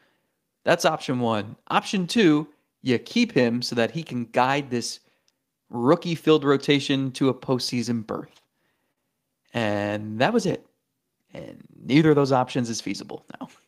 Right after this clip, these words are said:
So I, it's,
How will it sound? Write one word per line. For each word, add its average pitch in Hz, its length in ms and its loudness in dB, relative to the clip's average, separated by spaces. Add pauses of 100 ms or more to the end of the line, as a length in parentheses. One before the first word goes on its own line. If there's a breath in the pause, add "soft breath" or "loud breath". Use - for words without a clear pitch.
So 123 520 0 (1160 soft breath)
I, - 140 -4
it's, - 400 -2